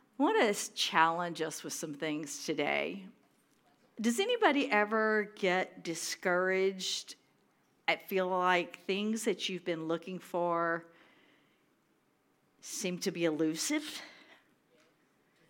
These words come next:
I like honesty. Thank you for being honest. I love it.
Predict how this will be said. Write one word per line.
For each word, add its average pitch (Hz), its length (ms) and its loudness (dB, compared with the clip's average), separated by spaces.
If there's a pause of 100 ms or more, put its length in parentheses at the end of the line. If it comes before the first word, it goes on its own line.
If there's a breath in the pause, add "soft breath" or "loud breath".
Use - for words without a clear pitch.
(720 soft breath)
I 269 140 10
like 220 300 6
honesty. 170 680 0
Thank 214 300 2
you 175 80 -4
for 165 180 -6
being 156 220 -2
honest. - 640 -2
I 214 120 8
love 226 340 10
it. 147 220 2